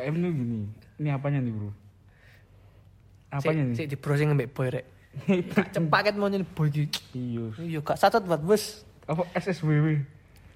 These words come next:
Speaker 1: P P K M draft ya?
Speaker 2: Iya, peraturan P P K M darurat.
Speaker 1: Taruh koneksi ini jelek banget sih. <laughs> Berlaku hari ini.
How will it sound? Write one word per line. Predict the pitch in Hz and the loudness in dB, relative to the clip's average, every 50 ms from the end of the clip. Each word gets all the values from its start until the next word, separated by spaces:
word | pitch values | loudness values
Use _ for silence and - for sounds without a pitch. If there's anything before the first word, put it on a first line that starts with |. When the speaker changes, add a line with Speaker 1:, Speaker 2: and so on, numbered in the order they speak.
| - - - | -20 -20 -12
Speaker 1:
P | - | -8
P | 151 151 160 | -6 -4 -4
K | 165 156 151 147 | -2 -2 0 0
M | 170 170 165 | 2 2 4
draft | 143 151 147 135 110 | 4 4 4 4 2
ya? | 120 117 107 110 - - - - - - - - - - - - _ | -2 -6 -8 -8 -12 -20 -20 -20 -20 -20 -20 -20 -20 -20 -20 -20 _
Speaker 2:
Iya, | - 135 135 147 147 143 127 120 131 | -8 -4 -2 0 0 0 -2 -4 -8
peraturan | - - 156 160 156 - 180 185 180 | -8 -6 -6 -4 -4 -2 -2 -2 -2
P | 175 170 | -2 -2
P | 170 170 | -4 -4
K | 170 175 | -4 -4
M | 175 175 | -4 -4
darurat. | 147 143 139 143 143 147 143 135 - - - - - - - - - - - - _ _ _ - - _ _ - - - _ _ - - - - - _ - - _ | -2 -2 -2 0 0 -2 -2 -4 -6 -12 -20 -20 -20 -20 -20 -20 -20 -20 -20 -20 _ _ _ -20 -20 _ _ -20 -20 -20 _ _ -20 -20 -20 -20 -20 _ -20 -20 _
Speaker 1:
Taruh | - - 110 104 104 104 107 113 120 - - - | -12 -10 -10 -8 -8 -10 -12 -12 -14 -16 -14 -10
koneksi | - 127 131 131 131 - - 143 | -8 -6 -6 -6 -6 -2 0 0
ini | 143 156 160 151 143 - | 2 2 0 0 -4 -6
jelek | - 135 113 120 123 120 | -8 -8 -4 -2 -2 0
banget | 110 123 139 143 160 147 - | 0 0 0 0 0 -2 -2
sih. | 160 165 - - - - - - - _ - - - 302 | -4 -8 -8 -10 -20 -20 -20 -20 -20 _ -20 -20 -18 -18
<laughs> | - - - 185 147 - - - - - - - - - - - _ - - - - - - - - - _ _ - - - _ | -16 -14 -14 -14 -14 -14 -18 -20 -20 -20 -20 -20 -20 -20 -20 -20 _ -20 -20 -20 -20 -20 -20 -20 -20 -20 _ _ -20 -20 -18 _
Berlaku | - 139 165 175 180 185 196 247 254 | 0 4 6 8 8 8 8 10 10
hari | 233 208 202 208 202 196 | 10 10 8 6 6 6
ini. | 202 175 | 6 4